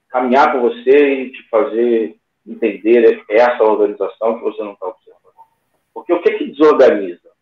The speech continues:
Ah, o que que é uma desorganização cognitiva ou psíquica? É quando você não encontra mais, ah,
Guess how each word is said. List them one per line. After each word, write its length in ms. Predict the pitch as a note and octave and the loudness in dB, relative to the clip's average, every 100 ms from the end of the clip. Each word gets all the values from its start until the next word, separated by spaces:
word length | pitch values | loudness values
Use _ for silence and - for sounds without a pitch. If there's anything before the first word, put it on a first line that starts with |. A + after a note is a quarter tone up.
| _ _ _ _ _ - | _ _ _ _ _ -12
Ah, 360 | F#2+ F#2+ G2 | -6 -4 -6
o 120 | - _ | -10 _
que 120 | C#3+ | -6
que 80 | E3+ | 0
é 40 | |
uma 140 | D#3 | 0
desorganização 1040 | C3+ A#2+ B2 A#2+ A2 G#2 G#2 - A2 G#2+ G#2+ _ _ _ | 0 0 2 4 2 0 -2 -4 -4 -4 -8 _ _ _
cognitiva 800 | G#2 F#2+ G#2 - G#2+ G#2+ F2+ | -16 -10 -10 -10 -6 -6 -4
ou 200 | F2 F2+ - _ _ | -6 -6 -10 _ _
psíquica? 480 | A#2 D#2+ - - _ _ _ _ _ _ _ _ | -16 -16 -20 -20 _ _ _ _ _ _ _ _
É 300 | G#2+ A#2+ C#3 | 2 4 6
quando 240 | C#3 D#3 D#3+ | 4 2 4
você 300 | E3 - F3 | 0 0 0
não 160 | F#3 | 0
encontra 440 | G3 E3 F3+ F#3 F3+ | -2 0 0 2 2
mais, 340 | D#3+ E3+ G3 - - - | 2 2 -2 -10 -20 -2
ah, 360 | C#3 C#3 C3+ | 2 4 6